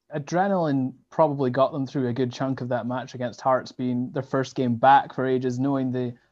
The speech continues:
knowing the occasion, knowing the opposition that they were up against. Now it is gonna be different, and there's a spotlight on them and there's an expectation on them. I know, Alistair, when you were talking to Stephen Mackay, he mentioned that, I think it was Jordan McRae,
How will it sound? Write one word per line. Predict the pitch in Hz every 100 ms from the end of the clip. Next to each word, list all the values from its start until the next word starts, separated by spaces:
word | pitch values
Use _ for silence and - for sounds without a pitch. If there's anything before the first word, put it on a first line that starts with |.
| _
knowing | 160 190 165
the |
occasion, | 135 - 143 139 135 135
knowing | 151 151 135 131 131 -
the |
opposition | 139 - 139 147 - 131
that | 123 117
they | 131
were | 127
up | 135 135
against. | 120 117 117 - - - - _ _ -
Now | 147 160 156 147 131 -
it | 151
is | - 185 185
gonna | 180 156
be | 143 139 139
different, | 139 208 214 117 110 92 -
and | 143 143 135 - _ -
there's | 147
a |
spotlight | 156 - 165 185 175 143
on | 135 131 131
them | 120
and | 123
there's | 127
an | 135
expectation | 139 147 139 143 151 147 143
on | 123
them. | 120
I | 131
know, | 143 147 127 - - - -
Alistair, | 143 131 127
when | 127
you |
were | 131
talking | 120 135 131 131 117
to | 120
Stephen | 113 - 120 120
Mackay, | 117 131 120
he | 107 143
mentioned | 135 135 - 127 123
that, | 127 123
I | - -
think | 156
it | 135
was | 131
Jordan | 156 160 180 170
McRae, | - 180 190